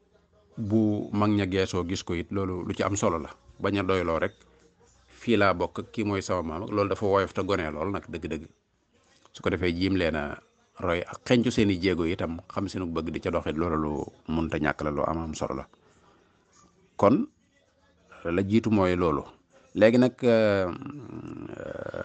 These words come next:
fexe ba xam fa nga bokk te toppatoo ko, loolu moom dafa war ku ne. Ba bu ëllëgee xëy na yi, yi fi muy àgg ñenn ñi yow mën na la, mën na la faa, donte la sax yow mën naa am bu fekkee ne wax ja fee la jëm, bañ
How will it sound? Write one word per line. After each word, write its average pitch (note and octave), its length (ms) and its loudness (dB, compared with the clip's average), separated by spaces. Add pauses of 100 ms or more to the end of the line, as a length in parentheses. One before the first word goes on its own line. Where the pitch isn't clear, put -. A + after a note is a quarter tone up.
fexe B2+ 240 6
ba A#2 160 8
xam G#2+ 480 4
fa G#2+ 160 2
nga G#2+ 80 6
bokk G#2 320 2
te G2 80 0
toppatoo F2+ 480 2
ko, D#2 80 0
loolu F2 180 2
moom F#2 180 0 (440)
dafa E2+ 240 0
war F2+ 240 4
ku F2 80 -2
ne. E2 160 -2 (1800)
Ba G2+ 120 6
bu A#2+ 160 4
ëllëgee G#2 480 4
xëy G2+ 240 0
na E2+ 120 -2 (520)
yi, G#2+ 320 -6
yi A2+ 280 2 (240)
fi - 200 -4
muy C3+ 160 6
àgg A#2+ 240 2
ñenn G2+ 320 2
ñi F#2 80 -2
yow G2+ 160 2
mën A#2+ 120 2
na A#2 120 2
la, G2+ 80 2
mën A2+ 180 -2
na A2+ 80 2
la G2+ 80 0
faa, F2 180 2 (240)
donte C#3 360 6
la C#3+ 80 4
sax B2+ 160 -4
yow B2+ 160 6
mën B2 160 4
naa A2+ 160 6
am E2 240 0
bu G2+ 120 -8
fekkee C3 220 2
ne A#2+ 60 4
wax A2+ 160 2
ja A2 100 2
fee A#2+ 220 2
la A2+ 80 4
jëm, A2 240 0
bañ G#2+ 160 -2